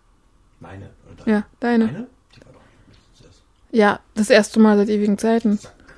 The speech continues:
Speaker 1: alles auf.
Speaker 2: Also ich glaub, nicht zum Arzt gehen ist vielleicht gar nicht so, wenn du jemanden kennst, der jemanden kennt, aber wie ist, die ist ja ganz blöd aufgefallen. Die hat doch wegen einem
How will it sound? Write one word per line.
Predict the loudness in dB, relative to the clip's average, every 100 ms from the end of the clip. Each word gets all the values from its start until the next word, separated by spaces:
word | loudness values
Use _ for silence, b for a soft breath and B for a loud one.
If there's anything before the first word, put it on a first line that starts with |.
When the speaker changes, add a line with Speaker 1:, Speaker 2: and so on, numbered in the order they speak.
| b
Speaker 1:
alles | b b _
auf. | -20 _ _ _ _ b b b b b b b b _ _ _ _ -6
Speaker 2:
Also | -2
ich | 0
glaub, | 0
nicht | -2
zum | -4 -4
Arzt | -4 -4 -6
gehen | -4 -4 -4
ist | -6 -6 -8
vielleicht | -10 -4 -4 -4
gar | -4 -2
nicht | 0 -2 -6
so, | -8 -4 -2 -2 0 0 -2 b b b b _ _ _ _ _ _ _
wenn | 6
du | 8
jemanden | 8 6 2
kennst, | -2 -2 -2 0
der |
jemanden | 0 0 0
kennt, | 2 2
aber | 2 2
wie | 0
ist, | -2
die | -4
ist | 0
ja | 0
ganz | 0 0
blöd | -2
aufgefallen. | -6 -4 -4 -2 0 0
Die |
hat | -2 -4
doch | -2
wegen | 2 4 2
einem | 2 2 2